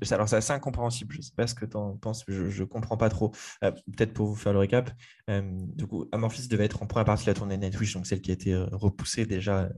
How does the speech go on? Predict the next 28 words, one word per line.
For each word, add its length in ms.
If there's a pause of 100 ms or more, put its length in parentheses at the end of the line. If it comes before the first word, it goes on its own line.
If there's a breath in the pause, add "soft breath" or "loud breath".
(120)
maintes 180
et 40
maintes 200
fois, 360 (180)
comme 200
plein 160
d'autres 160
tournées. 320 (800 loud breath)
Euh, 400 (380)
cette 160
tournée 180
devait 180
avoir 180
lieu 100
du 100
coup 240
en 320
décembre, 460
enfin 260
fin 180
novembre, 300
début 180
décembre, 320
si 140
je 80
me 40
souviens 280
bien. 240